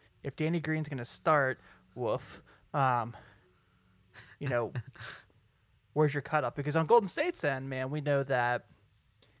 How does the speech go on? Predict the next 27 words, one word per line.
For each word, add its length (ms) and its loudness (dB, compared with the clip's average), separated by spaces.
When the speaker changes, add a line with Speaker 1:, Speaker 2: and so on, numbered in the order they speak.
Speaker 1:
you 80 -4
know, 100 2
depending 400 -2
if 160 -2
Boogie's 320 -2
back, 260 0
depending 220 -6
if 80 -8
Durant's 360 -2
back, 360 -6
it's 480 -14
not, 300 4
it's 120 -8
a 40 -2
little 140 4
bit 120 2
more 140 4
bleak. 680 -8
You're 100 -2
like, 140 -2
okay, 480 -4
if 100 -12
Iguodala's 580 4
starting 720 0
and 380 -4
Looney's 500 0
starting, 720 0